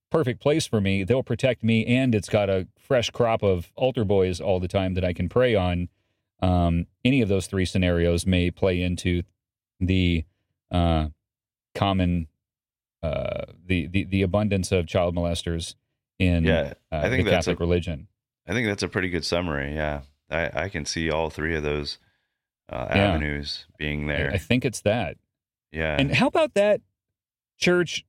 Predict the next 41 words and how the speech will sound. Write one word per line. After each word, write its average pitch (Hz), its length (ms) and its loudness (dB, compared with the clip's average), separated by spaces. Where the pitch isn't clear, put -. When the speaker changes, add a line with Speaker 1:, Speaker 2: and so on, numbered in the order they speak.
Speaker 1:
structure-wise 120 1000 2
as 120 200 2
a 107 80 2
whole 139 340 2
protecting, 107 800 0
uh, 95 280 4
priests - 720 -2
who 120 140 4
are 101 100 0
known 117 300 2
child 120 280 2
molesters? 87 600 -2
Instead 90 320 2
of, 107 80 0
like, 98 180 0
turning 113 300 0
them 104 180 2
over 104 180 2
to 95 60 2
the 90 100 2
authorities, 101 560 0
they, 95 120 2
like, 87 220 0
transfer 101 480 0
'em 95 100 0
to 87 80 -4
different 95 300 -2
churches 98 480 0
or 98 100 0
whatever. 98 400 2
Like, 101 220 2
"Oh, 214 300 2
he 185 140 0
touched - 300 0
a 175 40 0
bunch 160 220 0
of 135 60 2
boys 143 300 4
over 127 160 2
here 131 340 2
in, 104 260 2